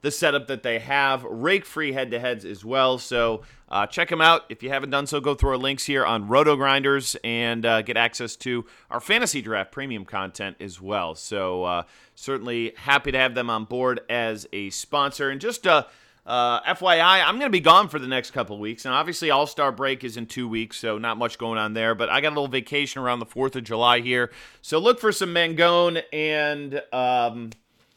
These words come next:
and Sir Giant, uh, podcast for you here on the Fix feed. So, uh, those guys will keep it going, so you got your day-to-day analysis for you. So just wanted to give you the heads up on that.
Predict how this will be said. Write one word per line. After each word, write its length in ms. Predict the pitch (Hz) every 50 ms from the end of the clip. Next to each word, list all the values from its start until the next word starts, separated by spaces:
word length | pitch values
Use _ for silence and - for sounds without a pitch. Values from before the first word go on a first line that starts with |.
| _ - - _ _ _ _ -
and 180 | - 135 131 -
Sir 160 | - 165 156
Giant, 540 | 135 - 147 143 143 143 143 139 127 - 147
uh, 140 | 131 120
podcast 540 | - - 131 123 127 110 - 113 104 101 -
for 180 | - 117 113 110
you 80 | 104
here 180 | 95 110 110 104
on 80 | 104 101
the 60 | 98
Fix 320 | - - 117 107 - -
feed. 340 | - - 113 104 98 87 85
So, 360 | - - 117 113 107 104 101
uh, 140 | 104 104 101
those 220 | 98 120 131 127
guys 320 | - 147 135 131 127 117 110
will 380 | 113 120 113 113 113 110 - _ _
keep 260 | - - 233 226 - 202
it 60 | 165
going, 380 | 147 160 156 156 151 143 143 - - - - _
so 160 | - - 147
you 100 | 143 139
got 300 | 131 120 143 139 139 -
your 100 | 131 131
day-to-day 580 | 120 104 131 127 120 123 110 123 120 117 117 107
analysis 720 | 92 104 104 107 107 104 104 101 - - 95 92 - - - _
for 400 | _ - - - 107 101 98 90
you. 180 | 80 78 - -
So 380 | - - - - 95 85 82 - _ _ _ _
just 180 | - - -
wanted 160 | 95 98 92
to 100 | 92 87
give 120 | 95 98 92
you 60 | 92
the 80 | 90 87
heads 240 | 104 107 90 87
up 180 | 95 95 - - -
on 240 | - 92 92 90 92
that. 280 | 117 117 98 92 -